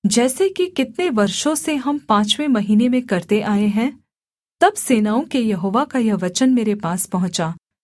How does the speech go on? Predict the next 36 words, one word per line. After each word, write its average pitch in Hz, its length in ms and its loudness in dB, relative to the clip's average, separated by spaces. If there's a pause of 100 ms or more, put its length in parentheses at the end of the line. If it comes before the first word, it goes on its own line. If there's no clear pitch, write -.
(260)
"सब 415 260 2
साधारण 226 640 0
लोगों 214 320 0
से 175 300 -4 (340)
और 339 180 4
याजकों 220 500 -2
से 262 180 0
कह 180 400 -4 (380)
कि 277 80 2
जब 392 260 2 (100)
तुम 381 180 0
इन 339 220 -4
सत्तर 294 520 0
वर्षों 214 380 -2
के 254 160 -2
बीच - 420 -2 (420)
पाँचवें 311 480 2
और 269 200 -4
सातवें 240 500 -2
महीने 220 420 2
में 262 180 -2
उपवास 208 680 -4
और 214 120 0
विलाप 208 360 -2
करते 214 400 -2 (100)
थे, 165 180 -4 (420)
तब 392 140 2 (100)
क्या 277 180 4
तुम 370 220 -2
सचमुच 311 680 -2
मेरे 214 220 2
ही 233 220 -2
लिए 294 420 -2 (140)
उपवास 202 420 -2
करते 247 420 0
थे? 320 140 -2